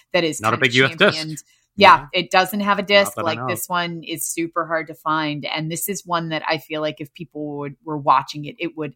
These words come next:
Speaker 1: be so influential on stuff to come. It really does feel like, you know, it was Kill Bill and it, you know, it inspired
Speaker 2: That
Speaker 1: that.
Speaker 2: kind of
Speaker 1: And
Speaker 2: stuff,
Speaker 1: so,
Speaker 2: yeah.
Speaker 1: um, yeah, it's, it's a beautiful film. So that is Mermaid Legend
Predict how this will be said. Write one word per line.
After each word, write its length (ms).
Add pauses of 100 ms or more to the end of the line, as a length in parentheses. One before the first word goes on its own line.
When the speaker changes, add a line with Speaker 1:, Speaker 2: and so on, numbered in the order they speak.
Speaker 1:
be 220
so 720
influential 880
on 140
stuff 260
to 80
come. 220 (260)
It 160
really 200
does 220
feel 300
like, 280
you 100
know, 280
it 140
was 160
Kill 240
Bill 220
and 200
it, 200
you 140
know, 220 (160)
it 140
inspired 640
Speaker 2:
That 40
Speaker 1:
that. 160
Speaker 2:
kind 140
of 60
Speaker 1:
And 20
Speaker 2:
stuff, 240
Speaker 1:
so, 60
Speaker 2:
yeah. 220 (360)
Speaker 1:
um, 420
yeah, 300
it's, 340
it's 220
a 100 (140)
beautiful 720
film. 420
So 200
that 280
is 240
Mermaid 680
Legend 500